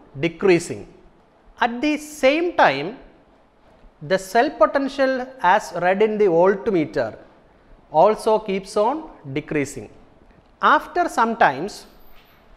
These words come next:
we shall notice that there is no change in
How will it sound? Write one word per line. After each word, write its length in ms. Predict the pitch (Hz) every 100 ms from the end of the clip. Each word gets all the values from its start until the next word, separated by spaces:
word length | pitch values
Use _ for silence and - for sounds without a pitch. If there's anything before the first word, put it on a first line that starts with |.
| -
we 160 | 175 208
shall 280 | 262 240
notice 480 | 202 196 254 311 302
that 380 | - 139 113 - - - _ 135 131
there 160 | 214
is 260 | 247 240 -
no 280 | 175 190 247 320 - -
change 400 | 196 226 240 233
in 120 | 277